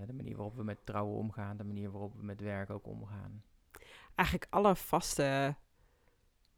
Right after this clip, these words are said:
Speaker 2: honken of, eh, eikpunten in ons leven gaan wij net een beetje anders mee om.
Speaker 1: Ja.
Speaker 2: En ook weer niet, want in die end, eh, sta ik morgenochtend op en, eh, zit ik in de auto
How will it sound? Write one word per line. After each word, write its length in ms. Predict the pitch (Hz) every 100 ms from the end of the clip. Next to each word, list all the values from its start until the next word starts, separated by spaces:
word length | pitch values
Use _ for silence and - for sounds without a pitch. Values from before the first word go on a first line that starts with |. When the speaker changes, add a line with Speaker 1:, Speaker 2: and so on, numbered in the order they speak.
| _ -
Speaker 2:
honken 840 | 131 156 156 - 143 139 131 -
of, 440 | - 139 - - - - - -
eh, 120 | - - _
eikpunten 680 | - 113 - 147 147 - -
in 140 | 135
ons 160 | 143 147
leven 360 | 139 147 147
gaan 180 | - 139
wij 140 | 139
net 260 | 143 143 -
een 80 | 139
beetje 260 | 139 139
anders 300 | - 143 139
mee 140 | 139 139
om. 360 | 147 139 135 135 -
Speaker 1:
Ja. 220 | - 110 - - _ _ _ _ _ _ _ _ _
Speaker 2:
En 200 | 160 -
ook 180 | 156 139
weer 120 | 143
niet, 320 | 139 143 -
want 280 | - 123 -
in 160 | - 135
die 180 | 131
end, 360 | 127 123 - -
eh, 100 | - 143
sta 320 | - 120 113
ik 100 | -
morgenochtend 540 | 131 127 - - 147 87
op 220 | 123 -
en, 180 | 120 120
eh, 260 | 120 143
zit 240 | 147 - -
ik 80 | -
in 80 |
de 60 | 120
auto 640 | 123 113 - 120 120 127